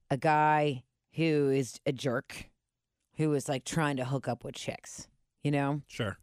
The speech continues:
Speaker 1: And that happens a lot, and that sucks.
Speaker 2: Because he could.
Speaker 1: Yes, and a lot of people are jerks.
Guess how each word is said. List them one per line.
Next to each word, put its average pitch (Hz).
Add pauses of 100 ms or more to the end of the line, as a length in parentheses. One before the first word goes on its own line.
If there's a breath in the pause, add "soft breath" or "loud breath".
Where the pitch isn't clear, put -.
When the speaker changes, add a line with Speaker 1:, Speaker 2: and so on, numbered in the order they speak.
(140)
Speaker 1:
And 175
that 208
happens 175
a 151
lot, 127
and 151
that 151
sucks. -
Speaker 2:
Because 123
he 110
could. 90 (140)
Speaker 1:
Yes, -
and 165
a 165
lot 156
of 165
people 156
are 147
jerks. 127